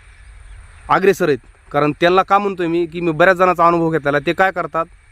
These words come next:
गिराईक जे मागायला येते ते पाडून देतात आणि जे गिराईक जे मागत नाही ते चढवून देतात. अशा गोष्टी आहेत. असो, तुम्ही तुमच्या, तुमच्या लेवलवर ज्या ठिकाणी औषधं खरेदी करताय त्या ठिकाणी करा.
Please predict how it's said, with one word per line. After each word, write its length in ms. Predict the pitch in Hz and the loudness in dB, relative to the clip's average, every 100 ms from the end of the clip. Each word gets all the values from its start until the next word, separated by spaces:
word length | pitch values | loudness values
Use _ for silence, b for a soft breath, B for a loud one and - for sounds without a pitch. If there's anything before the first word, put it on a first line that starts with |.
| 147 | -2
गिराईक 260 | 175 208 202 | 2 2 2
जे 100 | 208 | 2
मागायला 360 | 208 202 202 | 4 4 2
येते 160 | 196 185 | -2 -4
ते 100 | 190 | -6
पाडून 280 | 180 185 185 | 0 0 0
देतात 320 | 165 156 160 | -2 -2 -4
आणि 140 | 147 | -4
जे 80 | 147 | -2
गिराईक 260 | 151 170 165 | 2 2 2
जे 100 | 156 | 2
मागत 360 | 151 175 185 | 2 2 0
नाही 120 | 180 180 | -4 -6
ते 60 | 208 | -8
चढवून 440 | - - 202 170 | -4 2 2 2
देतात. 240 | 143 - - - b b b b - | 0 -2 -10 -20 b b b b -2
अशा 200 | 143 165 | 0 -2
गोष्टी 300 | 156 - 151 | -6 -8 -10
आहेत. 80 | - - b b | -10 -20 b b
असो, 220 | 143 175 214 | -4 -2 -4
तुम्ही 220 | 220 208 | -4 -6
तुमच्या, 220 | 220 220 | -6 -6
तुमच्या 220 | 202 202 208 | -4 -2 4
लेवलवर 600 | 208 208 208 220 208 151 | 4 6 6 4 -2 -2
ज्या 100 | 165 | -2
ठिकाणी 260 | 180 180 180 | 0 0 0
औषधं 260 | 175 170 160 | 0 -4 -2
खरेदी 220 | 185 175 | -4 -2
करताय 240 | 175 165 | -2 -2
त्या 140 | 160 175 | -2 -4
ठिकाणी 260 | 165 175 | -2 -4
करा. 220 | 170 165 | 0 0